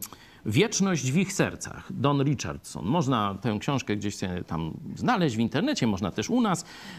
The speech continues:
na sklepiku. Tak, miałem przyjemność tłumaczyć tę książkę, naprawdę, z, jak to się mówi, z wypiekami na twarzy to robiłem. Wow, nie wiedziałem wielu tych rzeczy,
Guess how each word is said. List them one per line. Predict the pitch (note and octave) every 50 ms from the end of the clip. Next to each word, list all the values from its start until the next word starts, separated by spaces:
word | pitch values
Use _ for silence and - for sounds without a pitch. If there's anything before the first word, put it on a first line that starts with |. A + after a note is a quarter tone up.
| D3 - -
na | A#2+ A#2+ A#2 A2 F#2+ - - - - A#2
sklepiku. | - - - D#3+ D3+ - C4 C4 - - F#3+
Tak, | - - A#2+ A#2+
miałem | F#3 G3+ E3+
przyjemność | - - F3+ F#3 G#3 G#3 D#3+ C#3+ -
tłumaczyć | - D3+ F#3 A3+ F3+ - C#3 G#2+
tę | - G#2+ A2
książkę, | - - D#3 D#3 - C#3+ C3
naprawdę, | A#2+ A2 C#3 D#3 D#3+ C#3+ C3 B2+
z, | A2+ F#2+ - -
jak | A2 G#2+ -
to | - -
się | - C3+
mówi, | C#3 B2 A#2
z | A2 A2
wypiekami | - B3 - F3+ D#3 - C#3+ B2 B2 C3+ C3 A2+
na | A2+ A2+
twarzy | - - - A#2+ G#2 F#2 A2 G#2
to | - A2+ A2
robiłem. | G#2 F#2 E2 D#2+ C2 D#2 G#2 C#3 A3
Wow, | D4 - - - F#2+ D2+ D2+ E2
nie | G2 C#3+ F3+
wiedziałem | F3+ D3+ A#2 D3+ E3+ E3 B2+ A2+
wielu | F#2 A2+ D#3 E3 C#3 B2
tych | - A#2 G#2
rzeczy, | A2+ B2 A2 - B2 A2+